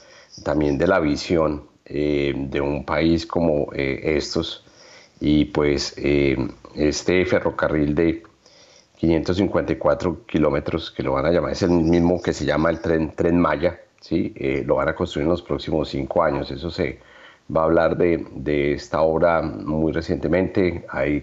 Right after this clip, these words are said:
capital internacional que quiere ser parte de ellos, muchos fondos de inversión,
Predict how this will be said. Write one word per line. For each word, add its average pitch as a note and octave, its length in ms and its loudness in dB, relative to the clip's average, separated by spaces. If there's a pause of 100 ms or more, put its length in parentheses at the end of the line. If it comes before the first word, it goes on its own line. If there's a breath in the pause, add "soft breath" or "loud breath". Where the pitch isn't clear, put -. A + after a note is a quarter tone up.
capital D2+ 500 -2
internacional D2 720 -2
que D#2 200 -2
quiere F2+ 500 4
ser C#2 220 -4
parte C#2+ 400 -2
de E2+ 120 4
ellos, F2+ 400 0
muchos C#2+ 320 -4
fondos E2 520 0 (420 loud breath)
de D#2 100 0
inversión, D2 680 0